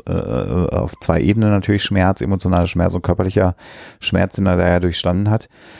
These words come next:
Und das Interessante ist, dass er jetzt ja sagt, John Connor hat mir dein, dein Picture, äh, dein, dein Bild,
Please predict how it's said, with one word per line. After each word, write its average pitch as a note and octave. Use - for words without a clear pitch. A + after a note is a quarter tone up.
Und G#2+
das G#2+
Interessante B2
ist, A#2
dass G2+
er G2
jetzt A#2
ja A#2+
sagt, A#2
John G#2
Connor A#2
hat G#2+
mir G#2
dein, F#2
dein E2+
Picture, F2+
äh, E2+
dein, E2
dein D#2+
Bild, A2